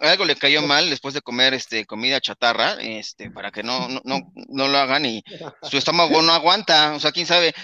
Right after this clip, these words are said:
no lo podemos invitar aquí a unos tacos afuera del Metro Valderas porque se va a morir, güey, o sea, pobre hombre, pero bueno, este, Johan André dice, "¿Cómo ven la situación de A J Brown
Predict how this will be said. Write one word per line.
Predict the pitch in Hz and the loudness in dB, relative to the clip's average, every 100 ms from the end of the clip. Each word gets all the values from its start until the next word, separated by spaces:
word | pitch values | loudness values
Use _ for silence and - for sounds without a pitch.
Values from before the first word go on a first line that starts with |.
| - | -8
no | 170 | 0
lo | 220 | 2
podemos | 196 196 226 175 | 2 4 2 2
invitar | 160 185 190 | 0 4 4
aquí | 180 | 4
a | 190 | 2
unos | 180 - | 0 0
tacos | 185 165 | 0 -2
afuera | 147 170 | -2 2
del | 170 143 | 4 4
Metro | 147 160 151 151 | 2 0 0 0
Valderas | 127 131 151 185 | 2 4 4 4
porque | 131 - | 0 -10
se | - | -2
va | 139 | -2
a | |
morir, | 135 123 160 196 | 0 0 0 0
güey, | 147 120 | -4 -6
o | |
sea, | - 107 117 110 117 - 139 - | -4 -6 -8 -20 -20 -20 -18 -8
pobre | 143 151 165 | -2 2 2
hombre, | 196 135 160 - 196 - | 2 0 -2 -4 -6 -4
pero | 131 | -2
bueno, | 135 151 127 - _ - | 2 2 0 -8 _ -4
este, | 131 139 - 127 127 123 127 123 _ - - - | -2 -2 2 4 6 6 4 2 _ -20 -18 -6
Johan | 180 - 202 | -2 0 2
André | 156 139 151 160 | 2 2 4 4
dice, | 156 147 143 131 123 - _ _ | 4 2 2 2 0 -8 _ _
"¿Cómo | 233 262 | -2 2
ven | 240 | 2
la | 240 | 2
situación | 175 151 175 175 | 0 -4 -2 2
de | 180 | 2
A | |
J | 170 156 | 2 0
Brown | 139 156 | 0 0